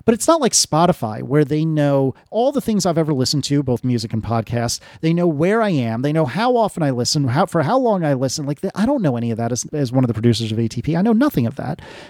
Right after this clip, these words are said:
and I prefer it that way. I, it's hard for me to verbalize, and I think Marco would do a much better job of this 'cause he feels this in his bones, but I, I'm not a super zealot for the open web.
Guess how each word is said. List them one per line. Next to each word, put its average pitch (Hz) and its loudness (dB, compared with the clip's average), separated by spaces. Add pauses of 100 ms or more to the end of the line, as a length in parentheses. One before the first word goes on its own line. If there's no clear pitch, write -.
and 175 2
I 190 4
prefer 233 0
it 202 -2
that - -6
way. 139 -10 (300)
I, - -10 (200)
it's 233 -4
hard 427 0
for 370 -6
me 320 2
to 202 4
verbalize, 123 0 (840)
and 185 2
I 196 4
think 190 2
Marco 165 4
would 123 0
do 131 4
a 120 2
much 123 0
better 127 4
job 117 2
of 117 -2
this 117 -2
'cause - -6
he 139 -2
feels 139 0
this 117 -2
in 117 0
his 107 -2
bones, 113 -2 (120)
but 147 2 (320)
I, 180 -2
I'm 208 2
not 285 2
a 233 2
super 180 0
zealot 123 -2
for 123 0
the 127 0
open 123 0
web. 110 -6